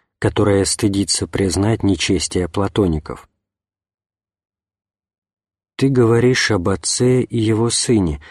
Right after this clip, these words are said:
которого называешь мыслью или умом Отца, и о среднем между тем и другим, разумея под этим, по нашему мнению, Святаго Духа,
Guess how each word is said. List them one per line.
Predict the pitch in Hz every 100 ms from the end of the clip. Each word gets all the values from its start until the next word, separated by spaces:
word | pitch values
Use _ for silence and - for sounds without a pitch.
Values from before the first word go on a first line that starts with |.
| - -
которого | 113 113 98 98
называешь | 98 90 98 101 101 90 -
мыслью | 90 98 123 - 104 101 - -
или | 110 101 98 -
умом | 117 101 98 113 110
Отца, | 101 - - 104 87 _ _ _ _ _ _
и | 113
о | 127 127
среднем | - 131 120 95 95 95
между | 95 85 87 87
тем | - 110 107
и |
другим, | 90 92 101 95 80 69 _ _ _ _
разумея | 113 110 92 104 101 95
под | 85 101 131
этим, | 143 82 - -
по | - 104
нашему | 107 92 - 95 92
мнению, | 98 120 120 117 113 101
Святаго | - - 107 120 107 117
Духа, | 113 101 -